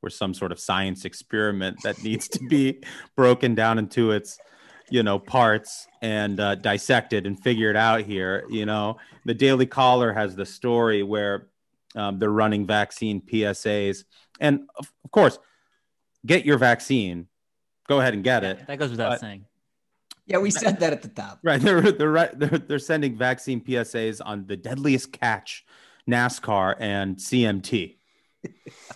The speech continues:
Speaker 2: Like, that's so funny. Psaki's like, "Okay, so here's how we, how we targeted conservatives. We, we, we told them, uh, you know, we're gonna run ads during Deadliest Catch. We're gonna run ads on nascar.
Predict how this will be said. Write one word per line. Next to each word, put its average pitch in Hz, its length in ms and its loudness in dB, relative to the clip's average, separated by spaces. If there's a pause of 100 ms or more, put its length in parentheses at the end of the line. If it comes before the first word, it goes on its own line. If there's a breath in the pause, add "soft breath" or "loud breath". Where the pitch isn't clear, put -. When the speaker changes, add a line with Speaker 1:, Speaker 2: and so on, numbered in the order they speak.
Speaker 2:
Like, 170 140 2
that's 220 180 4
so 226 120 6
funny. 185 240 2
Psaki's 190 420 0
like, 156 200 4
"Okay, 131 320 0
so 139 180 -2
here's 165 260 -2
how 160 140 2
we, 143 200 -2
how 135 220 -2
we 123 80 0
targeted 113 480 -6
conservatives. 98 760 -14
We, 117 240 -6
we, 123 280 -6
we 117 160 -6
told 151 280 -4
them, 135 380 -2 (140)
uh, 101 320 -14 (120)
you 120 140 -4
know, 92 80 -4
we're 104 120 -8
gonna 113 160 -4
run 117 220 -2
ads 110 360 -6
during 95 440 -6
Deadliest 113 460 -4
Catch. 87 600 -12
We're 107 100 -6
gonna 104 100 -2
run 113 180 0
ads 110 300 -2
on 104 160 -2
nascar. 101 560 -8